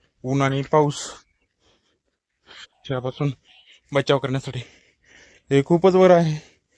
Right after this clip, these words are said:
बघूया किती चालावं लागतं ते, पण परिसर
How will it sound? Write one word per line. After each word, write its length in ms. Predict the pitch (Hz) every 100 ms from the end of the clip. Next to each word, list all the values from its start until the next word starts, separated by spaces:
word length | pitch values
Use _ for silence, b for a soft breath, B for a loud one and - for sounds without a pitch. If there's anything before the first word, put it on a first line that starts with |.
| _ _ _ _ _ _ _ -
बघूया 300 | 156 156 190 165 B B B B B B B
किती 160 | - 156
चालावं 320 | 165 160 156
लागतं 200 | 156 -
ते, 160 | 156 156 B B B _ b b b b
पण 100 | 156
परिसर 420 | 147 160 160 196